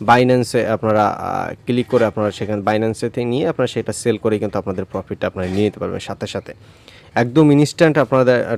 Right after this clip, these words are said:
টোকেনটা আপনারা পেয়ে যাবেন, ডলার পেয়ে যাবেন, রেফার কমিশন। এখানে একটা মজার বিষয় হচ্ছে ডাইরেক্ট রেফার আপনার ফিফটি পার্সেন্ট কমিশন পেয়ে যাবেন সাথে সাথে, সে যে প-, আহ, প্ল্যানে আপগ্রেড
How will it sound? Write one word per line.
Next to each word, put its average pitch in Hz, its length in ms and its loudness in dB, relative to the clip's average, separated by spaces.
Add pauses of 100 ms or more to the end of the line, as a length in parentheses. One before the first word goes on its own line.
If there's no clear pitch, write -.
টোকেনটা 113 380 0
আপনারা 107 220 -2
পেয়ে 110 240 0
যাবেন, 110 200 0
ডলার 107 340 4
পেয়ে 104 140 4
যাবেন, 104 240 0
রেফার 101 240 -2
কমিশন। 95 360 -6 (320)
এখানে 117 200 0
একটা 165 220 2
মজার 156 300 4
বিষয় 147 220 0
হচ্ছে 165 200 -4
ডাইরেক্ট 123 440 0
রেফার 139 260 -2
আপনার 127 220 -2
ফিফটি 127 340 -6
পার্সেন্ট 110 400 -4
কমিশন 104 340 -4
পেয়ে 98 180 -4
যাবেন 95 200 -4
সাথে 101 280 -8
সাথে, - 260 -12 (320)
সে 131 180 0
যে 131 200 2
প-, 135 120 -4
আহ, 110 420 0 (100)
প্ল্যানে 117 280 2
আপগ্রেড 107 320 0